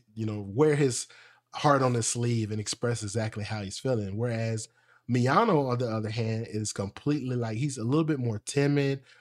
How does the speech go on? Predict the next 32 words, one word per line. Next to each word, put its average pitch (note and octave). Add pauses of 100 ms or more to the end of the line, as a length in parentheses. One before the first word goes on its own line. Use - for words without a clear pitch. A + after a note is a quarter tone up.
(200)
more B2
reserved, A#2+ (140)
um, G#2
you A2+
know, A2+
and B2+
I D3+
think A3
a F#3
lot D#3
of C3+
that B2+
has B2
to -
do B2
with, A2+
like, G#2
just B2+ (400)
inexperience, C3+
you C#3
know, C#3+
'cause B2+ (120)
if A#2+
you F3+
don't F#3
know, C#3+ (580)
if B2
you, F#3 (160)
you A2+
don't E3
really D3+
know C3